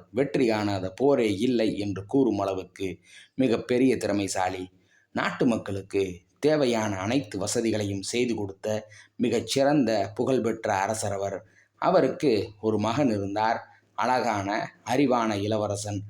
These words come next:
ஆனால் அவன் முதுகில் ஒரு கூன் இருந்தது. அவனால் எப்போதும் குனிந்தேதான் நடக்க இயலும். இவ்வாறு தன் மகனை பார்க்கும் போதெல்லாம் அரசர் மிகவும் வருத்தமடைந்தார். அண்டை நாடுகளில் உள்ள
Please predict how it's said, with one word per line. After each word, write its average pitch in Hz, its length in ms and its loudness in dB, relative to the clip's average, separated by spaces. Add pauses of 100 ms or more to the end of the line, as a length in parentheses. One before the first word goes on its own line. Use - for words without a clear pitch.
(280)
ஆனால் 117 400 2 (220)
அவன் 107 280 0
முதுகில் 131 460 2
ஒரு 101 280 0
கூன் 147 240 2
இருந்தது. 104 460 -2 (440)
அவனால் 113 420 2 (260)
எப்போதும் 147 600 2
குனிந்தேதான் 143 720 4
நடக்க 113 380 -2
இயலும். 101 360 -4 (400)
இவ்வாறு 143 480 4 (300)
தன் 104 200 -2
மகனை 123 300 0 (100)
பார்க்கும் 113 400 0
போதெல்லாம் 104 520 -2
அரசர் 110 480 -2
மிகவும் 123 520 0
வருத்தமடைந்தார். 101 840 -2 (440)
அண்டை 196 300 2
நாடுகளில் 117 480 2
உள்ள 98 200 -2